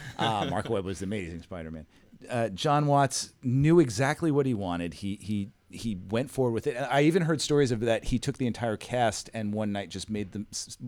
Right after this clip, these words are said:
Speaker 1: sat, sat them down and made them watch, like, a string of John Hughes movies.
Speaker 2: Yeah.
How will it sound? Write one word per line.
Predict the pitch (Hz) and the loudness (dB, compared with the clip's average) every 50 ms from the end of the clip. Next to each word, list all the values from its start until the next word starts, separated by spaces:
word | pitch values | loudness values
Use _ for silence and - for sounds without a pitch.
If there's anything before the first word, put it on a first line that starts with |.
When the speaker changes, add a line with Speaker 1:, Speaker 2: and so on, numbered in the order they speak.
| - - | -10 -4
Speaker 1:
sat, | - - 151 135 - - | 0 0 0 0 0 0
sat | - 156 143 135 | 2 2 4 4
them | - 151 135 | 2 2 2
down | 131 123 120 | 4 4 4
and | 113 | 4
made | 110 113 113 | 4 4 4
them | 101 110 104 | 4 4 4
watch, | 104 101 101 95 - - | 4 4 2 2 0 0
like, | 107 104 - - | -2 -2 -2 -2
a | - 107 101 | -4 -4 -4
string | - - - - - - - 117 127 120 120 | -4 -4 -4 -6 -6 -6 -4 -2 -2 -2 -2
of | 113 98 82 90 - _ - 113 | -4 -6 -8 -12 -18 _ -18 -12
John | 104 - 98 90 87 | -6 -6 -4 -4 -6
Hughes | 85 90 87 76 - | -6 -8 -10 -10 -10
movies. | 76 69 67 - 52 - - | -12 -12 -12 -12 -8 -2 2
Speaker 2:
Yeah. | 135 117 101 95 104 | 2 2 2 2 0